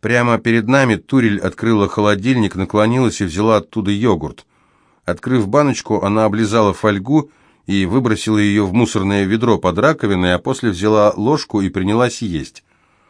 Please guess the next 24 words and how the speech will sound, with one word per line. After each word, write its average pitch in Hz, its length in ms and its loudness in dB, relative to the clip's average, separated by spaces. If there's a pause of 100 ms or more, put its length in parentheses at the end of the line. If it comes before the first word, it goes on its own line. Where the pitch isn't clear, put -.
(580)
Она 139 240 0
посмотрела 139 580 0
на 147 140 4
нас 135 320 2
и 104 40 0
улыбнулась, 104 640 0
на 104 100 0
нижней 98 360 0
губе 95 340 0
у 104 80 2
неё 95 260 2
розовела 98 480 0
полоска 98 500 -2
от 87 120 -6
йогурта. 95 540 -4 (1000)
"Мне 107 300 0
в 107 40 2
это 110 200 -2
время 135 400 0
ужасно 101 480 0
хочется - 420 -8
есть", — 85 240 -4
сказала 82 440 -4
она. 80 280 -2